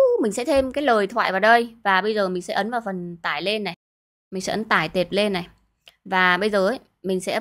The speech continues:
vào cái phần tải về mà cái phần mà mình đã tạo, mình đã vừa mới xuất từ V B ra ấy. Mình tải cái file ghi âm này lên này. Rồi, bây giờ mình sẽ chèn vào đây. Thì cái đoạn này của mình ý,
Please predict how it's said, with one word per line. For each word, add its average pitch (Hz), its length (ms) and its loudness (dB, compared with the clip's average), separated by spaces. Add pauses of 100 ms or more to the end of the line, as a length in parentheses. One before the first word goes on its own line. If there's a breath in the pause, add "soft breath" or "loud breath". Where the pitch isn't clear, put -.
vào 208 180 2
cái 208 60 -10
phần 202 140 -6
tải 165 220 2
về 175 260 0
mà 175 180 -2
cái 196 80 -8
phần 190 200 -2
mà 175 80 -4
mình 170 160 -4
đã 175 160 -4
tạo, - 320 0 (200)
mình 190 200 -4
đã 185 140 -2
vừa 233 180 0
mới 190 120 0
xuất - 280 -4
từ 202 180 0
V 180 40 -8
B 226 160 -4 (140)
ra 220 200 4
ấy. 254 120 -8 (120)
Mình 180 240 -6
tải 160 260 -2
cái 208 200 -10
file 247 280 4 (480 soft breath)
ghi 240 180 -2
âm 247 160 4
này 202 100 -2
lên 208 180 0
này. 185 140 -8 (240)
Rồi, 170 280 -4 (720)
bây 196 100 -10
giờ 190 100 -4
mình 175 120 -4
sẽ - 120 -12
chèn 185 220 -2
vào 170 80 -2
đây. 190 140 -2 (1300 loud breath)
Thì 233 80 -4
cái 262 100 2
đoạn 277 200 6
này 196 100 2
của 185 100 -2
mình 185 200 2
ý, 254 120 -4